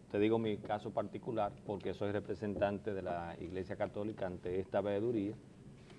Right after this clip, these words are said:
Y lo que usted aborda justamente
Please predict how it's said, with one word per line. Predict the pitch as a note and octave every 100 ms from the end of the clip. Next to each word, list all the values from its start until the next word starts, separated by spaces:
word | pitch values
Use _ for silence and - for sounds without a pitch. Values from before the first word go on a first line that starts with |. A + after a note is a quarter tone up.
| - - - - - - - -
Y | B2 C3
lo | C3 B2
que | C3 A#2+
usted | A#2+ - C3
aborda | D3 C#3 B2 B2 B2 B2 - G#2
justamente | A#2+ - A#2 G#2+ A2 - A2